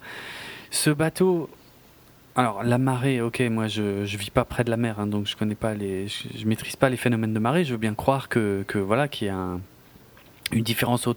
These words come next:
aussi importante entre la marée haute et la marée basse, ça, j'ai pas de souci. Euh, mais par contre, vu les trous qu'il y a dans ce bateau et, et,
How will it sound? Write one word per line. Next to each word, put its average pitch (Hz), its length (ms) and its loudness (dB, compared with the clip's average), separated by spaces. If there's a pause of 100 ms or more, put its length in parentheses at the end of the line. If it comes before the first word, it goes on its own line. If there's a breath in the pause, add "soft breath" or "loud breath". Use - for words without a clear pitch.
(140)
aussi 120 280 0
importante 120 520 0
entre 107 160 -4
la 104 80 -4
marée 101 240 -2
haute 120 160 0
et - 60 -16
la 98 40 -4
marée 98 160 -2
basse, 165 240 2 (340 loud breath)
ça, 165 140 2
j'ai 131 100 -2
pas 120 120 -2
de - 60 -14
souci. - 280 -2 (540 loud breath)
Euh, 127 380 2
mais 139 160 4
par 147 200 -2
contre, 202 320 0
vu 185 180 0
les 196 120 0
trous - 320 -2
qu'il - 140 -2
y - 20 4
a - 40 4
dans 120 120 2
ce 107 80 -4
bateau 127 480 0
et, 123 60 2
et, 120 540 2